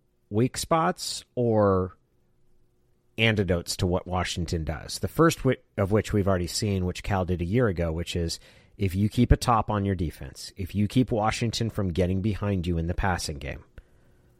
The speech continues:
Washington can become frustrated and it becomes less efficient. Like, that,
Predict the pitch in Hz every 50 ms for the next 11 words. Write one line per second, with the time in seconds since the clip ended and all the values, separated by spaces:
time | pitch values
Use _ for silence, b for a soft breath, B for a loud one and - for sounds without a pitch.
0 | b b b b b _ _ _ _ _ _ _ _ _ _ _ _ _ _ _
1 | - 95 104 98 - - 113 98 - 98 95 82 - - 113 104 110 101 - -
2 | - 110 110 - - 90 90 - - - 82 82 78 78 76 - - _ _ _
3 | _ _ _ _ _ - 101 95 98 95 82 90 - - 90 87 82 - 85 76
4 | - - - - - - - - - - - - - - - _ _ _ - _
5 | _ - - _ - 90 82 82 92 92 95 -